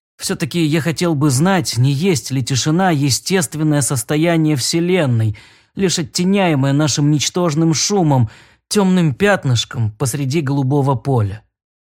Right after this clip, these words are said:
Всё однажды было тишиной и станет тишиной,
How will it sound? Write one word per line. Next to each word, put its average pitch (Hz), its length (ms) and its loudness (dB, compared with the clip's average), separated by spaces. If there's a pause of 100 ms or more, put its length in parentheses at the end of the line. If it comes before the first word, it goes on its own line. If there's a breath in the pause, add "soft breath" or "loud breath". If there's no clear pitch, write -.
(160)
Всё - 320 0
однажды 156 480 2
было 160 340 2
тишиной 147 840 0 (460)
и 139 100 -2
станет 135 560 0
тишиной, 127 600 0